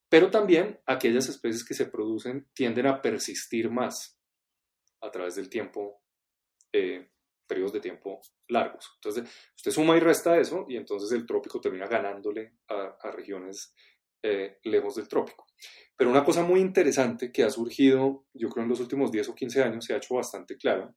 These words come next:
y hay varios estudios que han mostrado esto, es que contrario a la intuición que muchos teníamos, los procesos de especiación, los procesos de originación de especies, en realidad son más rápidos lejos del ecuador.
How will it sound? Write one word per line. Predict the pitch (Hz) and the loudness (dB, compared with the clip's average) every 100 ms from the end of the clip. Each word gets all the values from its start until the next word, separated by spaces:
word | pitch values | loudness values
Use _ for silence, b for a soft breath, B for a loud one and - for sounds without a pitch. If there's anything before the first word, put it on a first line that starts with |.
| - | -4
y | |
hay | 104 104 | -2 -2
varios | 127 131 143 143 | 2 4 2 -2
estudios | - 117 107 | -8 -8 -8
que | - | -8
han | 113 | -12
mostrado | 110 117 131 123 127 | -12 -4 0 2 0
esto, | - 127 - B B B | -4 -14 -18 B B B
es | - | -12
que | - 139 | -4 2
contrario | 147 120 120 113 131 | 2 4 6 6 6
a | |
la | 147 | 4
intuición | 143 120 107 - 120 110 | 0 -6 -10 -2 -2 -2
que | 113 | -6
muchos | 131 127 - - | -6 -6 -10 -4
teníamos, | 120 101 98 101 131 _ b b b b _ _ - | -4 -4 -8 -12 -16 _ b b b b _ _ -6
los | 117 113 - | 2 2 2
procesos | 110 104 120 120 143 | 0 2 2 2 -2
de | 151 | -2
especiación, | 139 - 104 101 - 139 113 | -4 -2 -4 -4 0 0 0
los | 92 - | -6 -16
procesos | 95 - 101 117 | -18 -14 -8 2
de | 131 | 4
originación | 123 98 107 92 - 104 101 | 4 0 -8 -12 -8 -6 -6
de | 117 | -10
especies, | 117 147 135 90 - - _ _ _ _ _ | -6 -2 -2 -4 -16 -20 _ _ _ _ _
en | 117 | -6
realidad | 107 104 101 | -2 2 2
son | - 120 | 0 -4
más | 120 131 123 | -2 -2 -2
rápidos | 139 147 143 107 110 139 - _ _ - | 2 2 0 -4 -4 -6 -10 _ _ -6
lejos | 113 127 123 135 | 2 2 4 0
del | 135 | 0
ecuador. | 117 95 101 107 - | -2 -4 -2 -4 -8